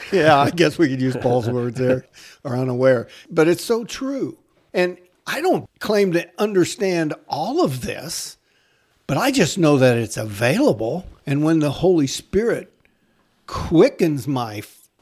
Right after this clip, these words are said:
Speaker 1: fleshly realm, he gives me words of wisdom and knowledge and all these things that are available to us. So we do not want people to be ignorant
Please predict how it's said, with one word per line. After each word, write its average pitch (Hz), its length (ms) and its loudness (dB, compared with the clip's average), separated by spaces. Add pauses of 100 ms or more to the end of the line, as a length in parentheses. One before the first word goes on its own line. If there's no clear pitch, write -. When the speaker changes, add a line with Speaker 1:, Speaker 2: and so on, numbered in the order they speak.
(100)
Speaker 1:
fleshly 175 640 2
realm, 135 440 0
he 254 160 0
gives 156 340 0
me 165 140 4
words 151 300 0
of 110 120 -10
wisdom 185 400 0
and 127 100 -4
knowledge 165 380 -4
and 127 100 -2
all 226 160 -2
these 139 220 -4
things 196 340 -4
that 127 260 -4
are 170 180 0
available 160 840 -4 (420)
to 311 340 4
us. - 380 -16 (200)
So 147 360 0 (380)
we 156 220 0
do 202 180 4
not 151 280 -2
want 160 240 -6
people 170 260 -4
to 131 80 -2
be 131 320 -2
ignorant 131 840 -2